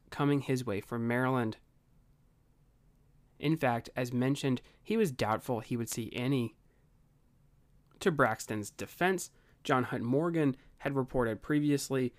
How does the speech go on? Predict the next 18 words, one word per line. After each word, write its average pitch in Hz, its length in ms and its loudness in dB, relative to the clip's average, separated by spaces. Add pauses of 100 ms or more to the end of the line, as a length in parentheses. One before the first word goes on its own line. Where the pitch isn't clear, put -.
(260)
that 120 280 0
there 110 120 -2
would 156 320 0
be 139 280 2
an 123 100 -2
influx 113 540 -6
in 110 80 -4
recruiting, 151 600 2 (920)
and 143 120 2
it 143 120 6
is 139 100 2
likely 135 400 2
in 131 80 4
my 127 160 2
mind 117 300 0
this 110 140 -6
false 123 360 -4
report 120 480 -2